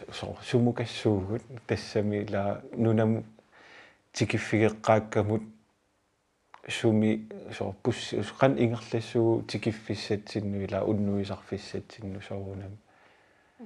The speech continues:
тамаккоқартарпу. Кисиа калассиникуйуит имма эқ-, эққаамаффигиваллаангилак.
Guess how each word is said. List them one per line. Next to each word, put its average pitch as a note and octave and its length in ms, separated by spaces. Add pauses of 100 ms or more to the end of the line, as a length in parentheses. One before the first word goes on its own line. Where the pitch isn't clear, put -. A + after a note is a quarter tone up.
(340)
тамаккоқартарпу. - 1080 (300)
Кисиа A#2 540
калассиникуйуит A2 1040 (1900)
имма G2 480
эқ-, - 360
эққаамаффигиваллаангилак. A#2+ 1600